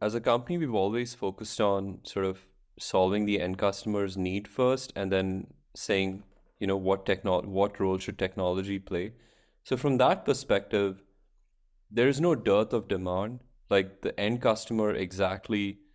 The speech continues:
knows what service they're paying for, right? Everybody pays for lawn care services or landscaping services today. So the demand problem wasn't there. Technically, we've had, like, several challenges which we've overcome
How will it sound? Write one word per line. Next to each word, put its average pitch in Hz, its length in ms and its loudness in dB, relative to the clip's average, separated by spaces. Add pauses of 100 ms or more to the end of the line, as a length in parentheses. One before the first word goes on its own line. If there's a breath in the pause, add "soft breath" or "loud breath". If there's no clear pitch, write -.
(640 soft breath)
knows 107 380 2
what 101 200 2
service 92 360 2
they're 95 100 0
paying 117 320 0
for, 98 300 0
right? 92 240 -2
Everybody 98 520 0
pays 95 380 -4
for 98 160 2
lawn 90 240 2
care 92 180 0
services 87 480 -2
or 90 120 2
landscaping 87 560 -4
services 90 480 -6
today. - 180 -8
So - 180 -6
the 92 140 -4
demand 107 460 2
problem 104 280 4
wasn't 95 300 0
there. 87 240 -4 (540 soft breath)
Technically, 165 520 2
we've 110 180 0
had, 107 280 4
like, 104 220 0
several 104 380 0
challenges 98 600 -4
which 95 180 -6
we've 92 160 -2
overcome 92 600 0